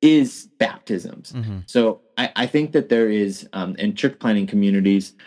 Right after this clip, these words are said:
Speaker 1: talk about this, about this idea of, you know, adult baptisms is kind of one of the bigger, um, you know, people don't wanna talk about that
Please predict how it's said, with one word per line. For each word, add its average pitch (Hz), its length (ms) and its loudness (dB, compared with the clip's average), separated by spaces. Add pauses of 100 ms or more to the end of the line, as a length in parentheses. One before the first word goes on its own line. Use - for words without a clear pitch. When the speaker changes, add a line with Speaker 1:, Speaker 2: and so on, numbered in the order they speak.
(480)
Speaker 1:
talk - 220 -2
about - 280 0
this, 107 200 -2
about 95 220 -2
this 98 180 -2
idea 92 440 2
of, 90 360 -2
you 110 140 0
know, 92 120 2
adult 95 320 2
baptisms 107 680 0
is 92 180 -4
kind 98 220 0
of 92 60 0
one 95 180 0
of 87 60 0
the 90 60 0
bigger, 95 540 0 (460)
um, 87 400 0
you 104 120 2
know, 90 80 0
people 104 240 4
don't 98 140 2
wanna 95 140 -2
talk - 280 -6
about 104 260 2
that 117 300 -2